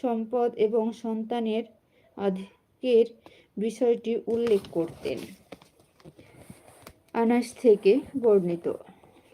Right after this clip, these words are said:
একদা তিনি তার মা ও খালাসহ রাসূলের দরবারে গেলেন। রাসূল তাদেরকে সহ নামাজ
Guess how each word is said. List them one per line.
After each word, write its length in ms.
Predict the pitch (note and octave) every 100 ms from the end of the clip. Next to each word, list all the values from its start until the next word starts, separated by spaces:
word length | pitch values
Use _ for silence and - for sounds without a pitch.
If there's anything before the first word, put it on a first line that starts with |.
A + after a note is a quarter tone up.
| _ _ _ _ _ _ _ _ _ -
একদা 420 | A3+ D#4+ D#4+ E4+
তিনি 240 | E4+ D#4+ D#4+
তার 260 | E4 D#4+
মা 320 | C#4+ C4 C4 C#4
ও 360 | C#4 C4 C4 E4 - _ _ _ _ _ -
খালাসহ 760 | B3 A3 A3+ B3 C#4+ C#4 D4 D#4 - _ - - - - - - -
রাসূলের 680 | A#3+ A#3+ - C#4+ B3 A#3+ C4+ -
দরবারে 560 | A3 A3+ A#3+ A#3+ A#3+ A#3+
গেলেন। 420 | G#3 A#3+ G#3+ F3+
রাসূল 640 | A#3 G#3+ G#3+ G#3+ B3+ B3 A#3+
তাদেরকে 840 | G#3+ G3 A3 A3+ A3 A#3+ G3 B3+ - _ _ _ _
সহ 480 | - A#3+ G#3+ A3 G#3+
নামাজ 480 | G#3 F#3 F#3 F#3+